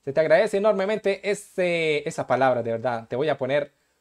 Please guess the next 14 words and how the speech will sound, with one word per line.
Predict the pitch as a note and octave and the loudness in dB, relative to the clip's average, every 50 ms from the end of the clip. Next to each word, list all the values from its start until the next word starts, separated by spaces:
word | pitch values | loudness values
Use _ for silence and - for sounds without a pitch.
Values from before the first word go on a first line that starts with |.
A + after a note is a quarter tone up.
| _ _ _ _ - | _ _ _ _ -14
un | C#3 D3 | -12 -6
corazón | C#3+ D3 B2+ B2 A#2 - C3+ C3+ | -2 0 0 0 0 -2 -6 -6
porque | C3+ C3 - B2 | -6 -6 -6 -6
me | A#2 A#2 | -6 -6
enamoró. | A2+ A2 G#2+ A2 A#2+ A#2 A2+ - - | -6 -6 -4 -4 -4 -4 -4 -6 -10
Me | - A2+ | -12 -10
enamoró | A2 A2+ A2 G#2+ A2 B2+ D#3 D3+ | -8 -8 -6 -4 -2 0 2 2
de | C#3 C#3 | 2 0
una | C#3+ C3+ C3 C3 | -2 -2 -2 -2
vez | C#3 C3+ | -4 -4
con | - B2+ C3 | -6 -6 -8
ese, | B2+ A2+ - C3+ B2 A#2+ A2+ - _ _ _ _ | -8 -8 -8 -8 -8 -8 -8 -10 _ _ _ _
ese | - A#2 - - | -14 -12 -10 -8
comentario. | D3 A#2 A2+ A2 - B2 A2+ G#2+ G#2 G#2 G#2+ | -6 -6 -4 -2 -2 -2 -2 -2 -6 -10 -12